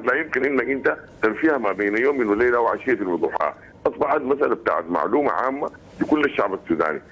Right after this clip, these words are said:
بالتالي تدخل مصر في الشأن السوداني أنا بفتكر إنه تدخل غير حميد. يعني أنا بفتكر إنه ال-، ال-، طالما الاتحاد الأفريقي والإيغاد وهي مصر دولة واحدة من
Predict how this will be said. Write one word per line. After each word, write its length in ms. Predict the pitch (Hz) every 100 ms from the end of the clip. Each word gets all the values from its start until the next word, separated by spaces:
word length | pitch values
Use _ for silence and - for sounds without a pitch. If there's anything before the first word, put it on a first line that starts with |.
| -
بالتالي 520 | - 165 - 160 123 90 - - -
تدخل 360 | 117 180 -
مصر 320 | 147 135 143 110
في 80 |
الشأن 320 | - - 135 107 -
السوداني 420 | 95 107 117 131 - - -
أنا 60 | 147
بفتكر 300 | 123 - 139
إنه 140 | 135
تدخل 460 | 123 113 143 - 135
غير 200 | 127 160
حميد. 380 | - 113 123 95 - - - - - - - - -
يعني 280 | 80 92 113
أنا 80 | 139
بفتكر 420 | 127 143 135 139
إنه 220 | 139 151 147 - -
ال-، 400 | 104 101 95 90
ال-، 120 | 90 -
طالما 480 | 123 143 113 95
الاتحاد 560 | 85 87 78 - - 123
الأفريقي 500 | 101 92 123 117 82
والإيغاد 580 | 80 87 - 107 110 95 - -
وهي 220 | 110 131
مصر 280 | 127 139 120
دولة 300 | 104 127 120
واحدة 320 | 120 123 107
من 180 | 107 104